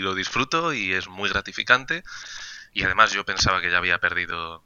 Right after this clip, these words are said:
toda posibilidad académica, digamos, con la pérdida de ese doctorado y pues mira, a la vuelta del tiempo,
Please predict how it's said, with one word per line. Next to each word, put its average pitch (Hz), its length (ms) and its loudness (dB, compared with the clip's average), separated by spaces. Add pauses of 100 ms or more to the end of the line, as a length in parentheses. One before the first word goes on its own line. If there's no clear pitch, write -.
toda 87 240 -6
posibilidad 85 500 -4
académica, 87 600 0
digamos, 90 560 -4
con 82 200 -18 (440)
la 85 100 -8
pérdida 90 400 -2
de 87 60 -6
ese 87 360 -2
doctorado 87 540 -6
y 95 60 -14
pues - 200 -18
mira, 82 180 -8
a - 20 -6
la 80 80 -6
vuelta 85 280 -8
del 85 120 -6
tiempo, 85 360 -12